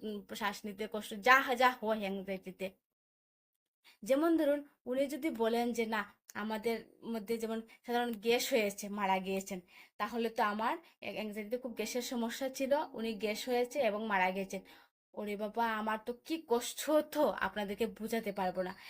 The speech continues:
আমি বোধহয় মারাই যাব, উনি গ্যাসে মারা গেছেন মানে আমিই মারা যাব। কি একটা নার্ভাস ফিল ছিল আমার মধ্যে।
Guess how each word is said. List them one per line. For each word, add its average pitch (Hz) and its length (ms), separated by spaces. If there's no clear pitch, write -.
আমি 226 280
বোধহয় 262 360
মারাই 214 360
যাব, 190 240
উনি 262 220
গ্যাসে 311 280
মারা 269 240
গেছেন 294 260
মানে 247 180
আমিই 208 300
মারা 190 240
যাব। 180 300
কি 294 180
একটা 269 400
নার্ভাস 202 640
ফিল 233 200
ছিল 202 280
আমার 185 260
মধ্যে। 185 340